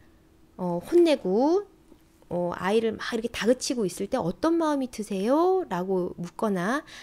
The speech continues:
아니면 남편에게 "아이가 공부도 안 하고 게임, 게임만 하고 있을 때는 어떻게 대처하시나요?" 혹은 뭐, 아내에게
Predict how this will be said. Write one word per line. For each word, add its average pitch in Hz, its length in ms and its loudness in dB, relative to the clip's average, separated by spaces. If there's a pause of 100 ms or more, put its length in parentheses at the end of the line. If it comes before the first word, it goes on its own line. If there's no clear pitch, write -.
아니면 185 320 -2
남편에게 190 840 -2 (380)
"아이가 233 380 2
공부도 214 500 -2
안 202 180 0
하고 214 600 -4
게임, 220 380 0
게임만 330 460 2
하고 247 200 -4
있을 202 240 -6
때는 190 220 -4
어떻게 180 320 -4
대처하시나요?" 208 1040 -4 (500)
혹은 285 400 0
뭐, 214 140 -2
아내에게 214 600 0